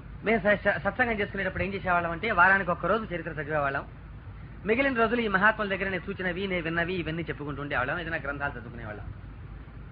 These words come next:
అలా జరుగుతున్నప్పుడు నేను దర్శించిన అనేక మంది మహాత్ముల్లో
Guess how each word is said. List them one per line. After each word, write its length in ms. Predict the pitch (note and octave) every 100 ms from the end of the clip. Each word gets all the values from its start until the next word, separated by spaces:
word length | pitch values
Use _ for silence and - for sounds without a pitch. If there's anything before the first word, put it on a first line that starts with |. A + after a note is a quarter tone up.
| - - - - - - -
అలా 140 | A3+ A3+
జరుగుతున్నప్పుడు 540 | G#3 A3+ A#3 A3+ A#3+ G#3 G3+ - - - - - - - - - -
నేను 160 | A3
దర్శించిన 380 | G#3+ G#3 A#3 A3+
అనేక 200 | G3+ G#3+
మంది 180 | G3+ G3
మహాత్ముల్లో 520 | F3+ F#3+ G3 F#3+ G3+